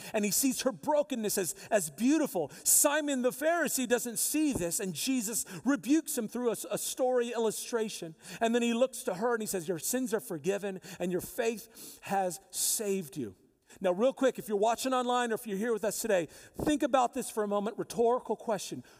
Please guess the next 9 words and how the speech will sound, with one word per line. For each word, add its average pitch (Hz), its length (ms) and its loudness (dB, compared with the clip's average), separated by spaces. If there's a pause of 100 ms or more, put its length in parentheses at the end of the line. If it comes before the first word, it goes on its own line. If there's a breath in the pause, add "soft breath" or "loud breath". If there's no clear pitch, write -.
(420 loud breath)
Which 226 380 0
person 170 680 -2 (500)
would 170 200 -2
you 202 100 -2
rather 185 300 0
be 151 220 -2
in 135 100 -4
this 131 140 -6
story? 98 440 -12